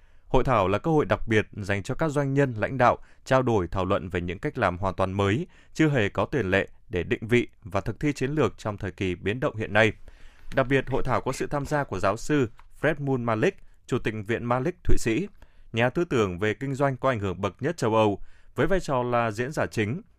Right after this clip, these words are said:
một người có khả năng dự báo sớm các cuộc khủng hoảng kinh tế cũng như chu kỳ kinh doanh làm thay đổi thời đại. Giáo sư đã chia sẻ những cái nhìn đúng về bão và chiến lược vượt bão cho các doanh nghiệp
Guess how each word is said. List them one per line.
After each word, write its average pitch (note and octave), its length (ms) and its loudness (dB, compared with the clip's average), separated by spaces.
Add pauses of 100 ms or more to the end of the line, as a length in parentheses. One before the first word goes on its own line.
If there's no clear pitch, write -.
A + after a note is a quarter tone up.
(120)
một G#2+ 140 -4
người G#2 220 -2
có B2 140 -6
khả - 120 -2
năng G#2+ 220 -2
dự G2 140 -6
báo G2+ 180 0
sớm G#2+ 380 -2
các F#3 200 -4
cuộc A2 160 -4
khủng F#2 160 -8
hoảng F#2 200 -4
kinh A#2 120 -4
tế G#2 340 0 (320)
cũng B2 160 -4
như A#2+ 220 0
chu A#2+ 160 -4
kỳ A2 160 -2
kinh A#2 200 -6
doanh B2 240 2 (200)
làm A#2 300 0
thay D3+ 160 -4
đổi A#2 160 -2
thời F2+ 140 -4
đại. F2+ 200 4 (600)
Giáo A#2 200 -2
sư C3 240 -2
đã - 120 -2
chia C3 160 -4
sẻ G#2 320 2
những E2 120 -12
cái C3 140 -6
nhìn A#2+ 240 -2
đúng G#2 360 0
về G2 180 0
bão G2+ 440 2 (200)
và G#2+ 220 2
chiến C3 180 -2
lược D#3+ 220 -2 (160)
vượt G#2+ 200 0
bão G2 360 2
cho - 100 2
các C3+ 140 -2
doanh B2+ 160 -4
nghiệp G2+ 180 0